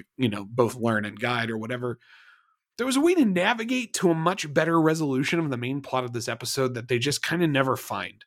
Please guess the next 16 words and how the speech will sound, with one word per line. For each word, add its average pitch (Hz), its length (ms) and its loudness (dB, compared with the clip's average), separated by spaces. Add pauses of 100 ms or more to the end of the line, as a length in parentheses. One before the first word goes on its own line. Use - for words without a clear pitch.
(420)
and 151 160 2
instead 180 580 2
spend 170 340 2
an 151 100 0
inordinate 156 420 2
amount 147 220 2
of 123 100 -8
time 117 560 0 (420)
having 131 300 0
Scott 147 360 0
Bakula's 117 720 0
face 127 600 -2
directly 120 640 0
in 104 100 -4
some 95 280 -8
boobs. - 580 -8